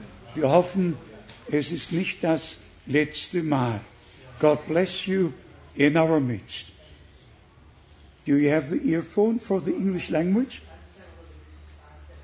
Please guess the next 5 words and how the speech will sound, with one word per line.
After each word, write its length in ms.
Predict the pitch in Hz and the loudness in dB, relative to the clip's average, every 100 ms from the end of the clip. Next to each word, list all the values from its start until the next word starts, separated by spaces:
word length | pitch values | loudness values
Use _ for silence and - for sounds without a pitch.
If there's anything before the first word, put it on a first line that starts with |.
| - - - - - - - - | -20 -20 -20 -20 -20 -20 -18 -2
It 220 | 151 135 | -2 2
will 100 | 147 | 2
not 340 | 127 220 - | 4 0 0
be 120 | 226 | -2
sufficient. 840 | 208 - 208 196 - 127 113 - | -2 -4 -4 -6 -6 -6 -8 -12